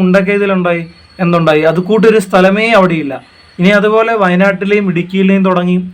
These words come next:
ഉരുൾപൊട്ടൽ ഉണ്ടാവുന്ന ഓരോ സ്ഥലത്തെയും സ്ഥലങ്ങൾ ഇല്ലാതില്ലാതായിക്കൊണ്ടിരിക്കുകയാണ്. പിന്നെ മുല്ലപ്പെരിയാർ പൊട്ടിയാലുള്ള ആരും പിന്നെ പറയണ്ട. അപ്പം ആരും ഇതിനകത്ത്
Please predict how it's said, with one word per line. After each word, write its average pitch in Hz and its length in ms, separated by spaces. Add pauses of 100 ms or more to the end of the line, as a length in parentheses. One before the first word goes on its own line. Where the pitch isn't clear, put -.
ഉരുൾപൊട്ടൽ 185 440 (100)
ഉണ്ടാവുന്ന 170 380 (200)
ഓരോ 185 180 (140)
സ്ഥലത്തെയും 180 420
സ്ഥലങ്ങൾ 170 400
ഇല്ലാതില്ലാതായിക്കൊണ്ടിരിക്കുകയാണ്. 160 1300 (560)
പിന്നെ 170 240
മുല്ലപ്പെരിയാർ 185 480 (100)
പൊട്ടിയാലുള്ള 165 460
ആരും 143 160
പിന്നെ 143 200
പറയണ്ട. 123 300 (1000)
അപ്പം 208 200 (200)
ആരും 220 220 (120)
ഇതിനകത്ത് 226 440